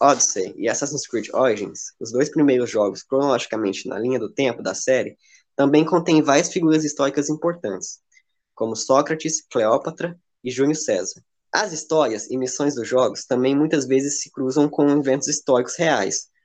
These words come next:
como em jogos anteriores, onde o assassinato de personagens históricos reais correspondem aproximadamente à sua data de morte real. Ambientação.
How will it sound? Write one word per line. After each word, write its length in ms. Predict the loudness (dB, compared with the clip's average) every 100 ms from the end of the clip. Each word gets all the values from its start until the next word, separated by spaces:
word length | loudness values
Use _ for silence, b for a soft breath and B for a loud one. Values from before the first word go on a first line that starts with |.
| _
como 480 | -2 2 2 0 0
em 140 | 0
jogos 300 | 2 2 2
anteriores, 640 | -2 0 0 2 2 -2 -4
onde 200 | -4 -2
o 20 |
assassinato 560 | -2 -2 0 0 0 -2
de 120 | -8
personagens 480 | -8 -2 0 0 -2
históricos 400 | -6 0 0 0
reais 380 | -2 -2 -2 -4
correspondem 600 | -10 -12 -10 -4 -2 0
aproximadamente 800 | -2 -4 -2 0 0 0 -4 -6 -8
à 60 |
sua 240 | -6 0 2
data 220 | 2 -2
de 100 | -4
morte 400 | -2 -2 -4 -10 -6
real. 360 | -4 -4 -6 _ _ _ 0
Ambientação. 800 | 4 4 2 -2 -4 -4 -4 -6